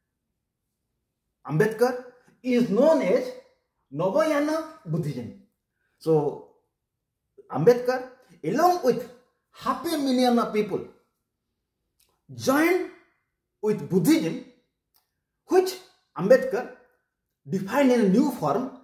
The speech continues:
Navayana Buddhism. So, it is known as the Dalit Buddhist movement. Ambedkar, along with half of his,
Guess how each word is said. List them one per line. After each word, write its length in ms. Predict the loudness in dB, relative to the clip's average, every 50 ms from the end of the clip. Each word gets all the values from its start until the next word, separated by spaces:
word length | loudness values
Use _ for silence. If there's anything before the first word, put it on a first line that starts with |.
| _ _ -10
Navayana 840 | -8 -6 -4 -4 -4 -2 0 0 0 2 0 -2 -4 -4 -6 -6 -8
Buddhism. 400 | -8 -10 -12 -14 -16 -18 -20 -20 _ _ _ _ _ _ _ _ -20 -12 _
So, 160 | -8 -6 -4
it 80 | -2
is 160 | -2 -2 0 0
known 220 | 0 0 2 2
as 160 | 0 0 0
the 80 | -2 -2
Dalit 420 | 2 2 4 6 6 4 4 2
Buddhist 260 | -2 -6 -6 -8 -8
movement. 280 | -10 -10 -12 -12 -16 -18 _ _ _ _ _ _ _ _ _ _ _ _ _ _ _ _ _ _ -8
Ambedkar, 560 | -2 0 0 0 2 4 2 2 2 0 -4 -8 -14 -20 -20 _ _ _ _ _ -4
along 280 | -2 -2 0 0 -2
with 260 | -2 -2 -4 -6 -10 -14 -20 _ _ _ _
half 240 | -10 -8 -6 -2 0
of 180 | 0 2 2
his, 200 | 2 0 0 0